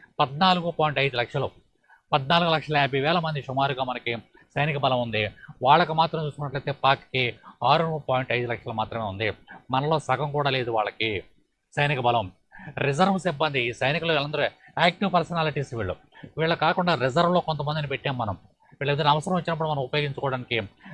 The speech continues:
రిజర్వ్ సిబ్బంది పదకొండు పాయింట్ ఐదు లక్షలు ఉంది, వీళ్ళకి ఐదు పాయింట్ ఐదు లక్షలు ఉంది. ఎక్కడ కూడా మనలో సగం కూడా వీళ్ళకి ఆ స్థానం అనేది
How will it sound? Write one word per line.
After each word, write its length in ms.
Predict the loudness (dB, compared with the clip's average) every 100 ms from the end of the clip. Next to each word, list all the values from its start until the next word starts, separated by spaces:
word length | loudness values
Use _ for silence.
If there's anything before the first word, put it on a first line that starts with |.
| -8
రిజర్వ్ 420 | -6 2 2 2
సిబ్బంది 560 | 0 -4 -2 0 0 -2 -8 -20 _
పదకొండు 380 | 0 4 2 2 2
పాయింట్ 200 | 2 2
ఐదు 160 | 2 2
లక్షలు 280 | -2 -2 -6
ఉంది, 220 | -2 -2 -4 -10 _ -4
వీళ్ళకి 200 | 0 2
ఐదు 220 | 2 2
పాయింట్ 320 | 0 0 0
ఐదు 140 | 0 0
లక్షలు 280 | -4 -6
ఉంది. 260 | -6 -2 -4 -6 _ _ _ _ -4
ఎక్కడ 260 | 2 4
కూడా 160 | 4 4
మనలో 320 | 2 0 -2
సగం 300 | -2 -4 -2
కూడా 160 | -2 -2
వీళ్ళకి 400 | -2 -4 -4 -4 -10 _ _ -2
ఆ 80 |
స్థానం 320 | -2 0 2 2
అనేది 420 | 0 -2 -6